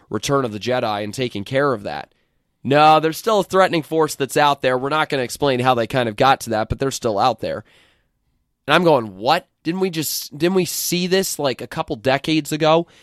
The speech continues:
Like, some of the other things that they did were cool, like returning some of the visual aspects to what felt like a bygone kind of feel with Star Wars. But, but I got a sense that it was, th-, that they had copied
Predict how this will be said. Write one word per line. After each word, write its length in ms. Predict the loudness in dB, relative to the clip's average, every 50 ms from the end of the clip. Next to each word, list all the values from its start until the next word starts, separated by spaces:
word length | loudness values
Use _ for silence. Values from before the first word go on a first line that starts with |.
| _ _ _ _
Like, 220 | 2 2 2 0 -2 _ _ _ _ -2
some 180 | 2 4 4
of 60 | 4
the 100 | 6 6
other 160 | 6 6 4 2
things 300 | 0 -2 -4 -4 -4 -6
that 160 | -8 -6 -4
they 120 | -4 -4
did 380 | -4 -2 -2 0 0 0 -2 -4
were 120 | -8 -10
cool, 420 | -10 -6 -2 0 0 2 2 0 0
like 200 | -2 -6 -6 -6
returning 540 | -8 -6 -4 -2 -2 0 0 -2 -4 -6 -10 _ _ _ -8
some 180 | -4 -2 -2
of 140 | -2 -2 -2
the 100 | -2 -4
visual 640 | -4 -4 -2 2 2 2 2 2 0 -2 -2 -2 -2 -2
aspects 640 | -4 -4 -4 -4 -6 -6 -4 -6 -6 -6 -8 -12 -10
to 260 | -4 -2 0 2 2 2
what 240 | 0 -2 -4 -4
felt 300 | -4 -2 0 2 2 2
like 180 | 2 -2 -4 -4
a 60 | -6
bygone 640 | -4 0 2 2 2 0 -2 -2 -2 -2 -2 -4 -6
kind 300 | -6 -6 -4 -4 -4 -6
of 80 | -8 -10
feel 360 | -10 -6 -4 -2 -2 -2 -4
with 140 | -6 -8 -8
Star 280 | -6 -6 -6 -4 -4
Wars. 280 | -6 -6 -6 -8 -8 -6
But, 240 | -2 -2 -2 -2 -2 _ _ _ _ _ _ _ _ _ _ _ _ _ _ _ _ _ -4
but 140 | 0 4 6
I 120 | 6 6 6
got 120 | 6 4
a 40 | 2
sense 380 | 0 0 0 0 0 0 -2
that 120 | -4 -2 -2
it 80 | 0
was, 220 | 0 -2 -4 -4 -8
th-, 220 | -10 -10 -10 -8 -6
that 200 | -6 -6 -4 -2
they 180 | 0 0 0
had 180 | 0 -2 -4 -8
copied 600 | -10 -4 0 0 0 0 2 0 0 0 0